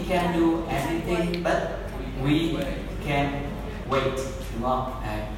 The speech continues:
Nhưng mà bởi vì we can ở đây nó lặp lại cái we can đằng trước, cho nên là chúng ta ellipsis nó đi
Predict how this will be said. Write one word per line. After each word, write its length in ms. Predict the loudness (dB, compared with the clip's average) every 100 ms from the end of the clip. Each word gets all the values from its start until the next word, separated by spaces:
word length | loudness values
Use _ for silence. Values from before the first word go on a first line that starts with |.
| -8 -8 -2
Nhưng 160 | 0
mà 80 | 2
bởi 160 | 4 2 2
vì 80 |
we 360 | 0 0 0 2
can 180 | 4 4
ở 60 |
đây 100 | 2
nó 100 | 2
lặp 220 | 2 2 4
lại 160 | 2 2
cái 100 | 0
we 180 | 0 2
can 120 | 0
đằng 160 | 0 0
trước, 180 | 0 0 0 -4 -6 -8 -6
cho 60 | -4
nên 120 | 0
là 220 | 2 2 0
chúng 100 | 2
ta 280 | 2 2 2 -2 -2 -4 -4 -4 -6 0
ellipsis 580 | 2 4 4 2 0 2
nó 80 |
đi 120 | 2